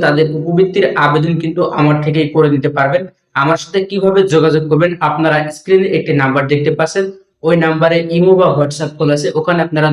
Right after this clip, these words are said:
নক দিয়ে আমি এখন যে যে কাগজপত্রের কথা বলবো ওই কাগজপত্রের ছবি পাঠিয়ে দিলে আপনারা সঠিক নিয়মে কিন্তু আবেদন করে নিতে পারবেন। একটি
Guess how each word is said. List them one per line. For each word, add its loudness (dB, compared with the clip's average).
নক 2
দিয়ে 2
আমি 0
এখন 0
যে 2
যে 2
কাগজপত্রের -2
কথা 0
বলবো 0
ওই 4
কাগজপত্রের -4
ছবি 2
পাঠিয়ে -2
দিলে 0
আপনারা 2
সঠিক -2
নিয়মে 4
কিন্তু 0
আবেদন 2
করে 0
নিতে 2
পারবেন। -2
একটি -6